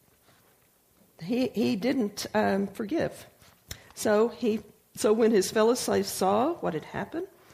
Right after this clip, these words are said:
they were deeply grieved and came and reported to their lord. He was unwilling, however, and threw him into prison.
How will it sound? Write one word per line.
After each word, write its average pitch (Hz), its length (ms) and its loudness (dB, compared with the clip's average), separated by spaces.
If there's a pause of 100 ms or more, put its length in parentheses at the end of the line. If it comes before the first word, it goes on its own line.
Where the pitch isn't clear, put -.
(260)
they 214 120 0
were 196 100 2
deeply 240 400 -2
grieved 262 500 0
and 185 100 -4
came 240 320 0
and 196 80 -2
reported 240 520 -4
to 226 120 -8
their 196 140 -2
lord. 196 400 -6 (440)
He 311 140 4
was 247 280 2
unwilling, 302 580 4
however, 190 460 -4 (280)
and 190 200 -2
threw 254 200 0
him 262 120 2
into 247 180 -2
prison. - 400 -8